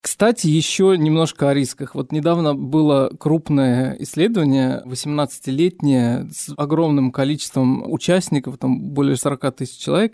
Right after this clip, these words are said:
Как всегда в диетических исследованиях, это действительно сложная штука, поскольку на человеке нельзя поставить нормальный, хороший эксперимент с контролями, с рандомизацией, то приходится просто анализировать то, как люди уже питаются по факту, и как-то пытаться из этого сделать выводы. И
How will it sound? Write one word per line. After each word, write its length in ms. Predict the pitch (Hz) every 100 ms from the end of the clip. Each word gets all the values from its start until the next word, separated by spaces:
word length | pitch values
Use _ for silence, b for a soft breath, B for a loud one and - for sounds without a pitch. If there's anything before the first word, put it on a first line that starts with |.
| _
Как 200 | - 180
всегда 420 | - 180 139 170 143
в 80 |
диетических 880 | 131 139 165 - 175 170 151 151 -
исследованиях, 760 | 147 - 147 147 139 131 131 -
это 160 | 135 135
действительно 640 | 135 - 151 147 139 135
сложная 680 | - - 170 175 139 143 135
штука, 640 | 123 - 226 233 156 135 123
поскольку 560 | 135 - - 147 -
на 160 | - 143
человеке 340 | - 151 165
нельзя 280 | 139 139 214
поставить 480 | 233 - 156 135 127
нормальный, 480 | 139 139 147 151 127
хороший 400 | - 135 127 139
эксперимент 680 | 123 - 139 143 143 127 123 -
с 140 | - -
контролями, 720 | 135 123 - 180 170 147 135
с 120 | 123
рандомизацией, 1120 | 135 139 131 131 120 160 170 - - 131 123
то 320 | 117 165 190 -
приходится 360 | 147 185 170 -
просто 260 | 165 -
анализировать 680 | 143 143 131 175 170 139 -
то, 140 | - 156
как 200 | 139 156
люди 180 | 151
уже 280 | 151 147 147
питаются 500 | - 123 143 135 -
по 140 | 131 135
факту, 480 | - 285 - - 135
и 140 | 180
как-то 380 | - 156 - 143
пытаться 440 | 135 151 151 147
из 100 | 127
этого 300 | 135 131 131
сделать 340 | 123 143 131 139
выводы. 480 | 135 123 120 120 -
И 320 | 151 165